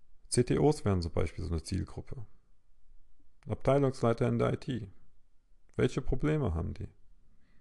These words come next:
Und wie kannst du ihnen mit deiner Expertise, deinen Kenntnissen der Softwareentwicklung und darüber hinaus,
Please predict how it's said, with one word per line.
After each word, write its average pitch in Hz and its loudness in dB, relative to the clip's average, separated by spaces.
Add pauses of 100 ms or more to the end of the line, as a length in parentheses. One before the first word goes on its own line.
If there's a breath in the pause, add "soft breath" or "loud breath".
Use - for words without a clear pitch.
(720 soft breath)
Und 85 -2
wie 104 4
kannst 104 2
du 110 -2
ihnen 104 0
mit 98 0
deiner 101 2
Expertise, 110 0
deinen 92 2
Kenntnissen 107 0
der 90 -2
Softwareentwicklung - -2
und 95 -4
darüber 87 -2
hinaus, 87 0